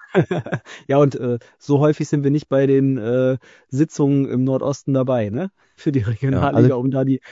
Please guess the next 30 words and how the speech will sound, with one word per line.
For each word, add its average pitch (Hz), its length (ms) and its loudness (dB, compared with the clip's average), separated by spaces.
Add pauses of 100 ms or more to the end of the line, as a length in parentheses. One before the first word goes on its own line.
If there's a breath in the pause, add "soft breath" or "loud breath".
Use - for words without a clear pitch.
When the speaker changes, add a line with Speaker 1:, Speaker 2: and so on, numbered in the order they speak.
(240 loud breath)
Speaker 1:
um 139 160 2
die 131 80 4
Spielbedingungen 123 720 2
oder 123 220 0
Bestimmungen 120 480 2
da, 113 220 -4 (680 loud breath)
äh, 120 240 -8
zu, 117 240 -4
zu - 160 -6
Speaker 2:
Deshalb 120 220 0
Speaker 1:
klären. 101 60 -6
Speaker 2:
danke 160 380 -2
an 123 160 -10
alle. 180 320 -2 (680)
Speaker 1:
Ja. 117 120 -4
Speaker 2:
Dann 190 240 0
haben 160 220 -2
wir 285 240 0
ein 208 100 0
neues 220 280 -2
Logo. 190 380 2
Wer 165 120 2
es 196 100 -4
gesehen 190 320 0
hat, 240 140 -4 (320)
wir 175 140 2
haben 202 100 0
uns 208 120 -6
Speaker 1:
Ach - 40 -12
so. 190 60 2